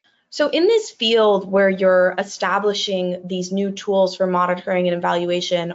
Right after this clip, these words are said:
are there any examples that you look to in the past of, you know, this group did monitoring and evaluation and environmental peace building more broadly really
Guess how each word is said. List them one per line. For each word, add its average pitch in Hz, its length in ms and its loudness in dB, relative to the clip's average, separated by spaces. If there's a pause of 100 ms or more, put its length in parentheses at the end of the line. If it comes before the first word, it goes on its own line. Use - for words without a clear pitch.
are 202 160 0
there 220 240 -2
any 330 360 -2
examples 185 680 -2
that 180 140 -2
you 180 160 -4
look 175 320 -2
to 170 500 -2
in 180 140 -2
the 180 80 -2
past 185 500 -4
of, 170 240 -4 (380)
you 190 100 -4
know, 175 400 -2 (460)
this 262 240 2
group 247 400 0
did 196 320 0
monitoring 185 640 0
and 180 60 2
evaluation 175 600 0
and 180 160 -4
environmental 180 560 -2
peace 180 320 -16
building 175 400 0
more 170 260 -6
broadly 240 520 0
really 175 260 -2